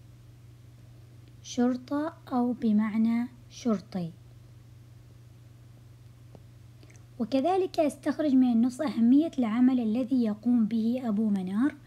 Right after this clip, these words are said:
طبعًا من أجل الحفاظ،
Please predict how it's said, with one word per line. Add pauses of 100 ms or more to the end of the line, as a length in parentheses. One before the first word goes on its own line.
(520)
طبعًا
من (100)
أجل
الحفاظ،